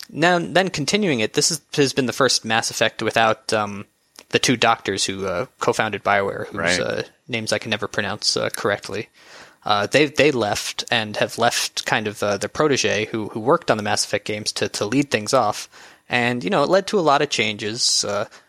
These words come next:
Speaker 1: Mass Effect Andromeda, I feel, tried to do, uh, too much. Uh, it had to, had to kind of reset the story by going to a new place with new characters,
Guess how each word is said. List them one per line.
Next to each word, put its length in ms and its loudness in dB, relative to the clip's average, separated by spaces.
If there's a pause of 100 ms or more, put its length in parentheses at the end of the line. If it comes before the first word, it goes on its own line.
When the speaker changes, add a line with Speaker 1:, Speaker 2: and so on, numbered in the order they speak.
(240)
Speaker 1:
Mass 300 0
Effect 220 0
Andromeda, 600 2 (100)
I 60 2
feel, 240 0
tried 380 2
to 100 0
do, 600 2 (880)
uh, 280 0
too 180 0
much. 640 -2 (380)
Uh, 240 0
it 220 -6
had 260 0
to, 300 4
had 220 0
to 60 -10
kind 180 0
of 100 -2
reset 380 2
the 80 0
story 360 4
by 140 -2
going 280 -8
to 200 -6
a 60 -6
new 120 -6
place 600 0
with 420 -10
new 140 -8
characters, 680 -2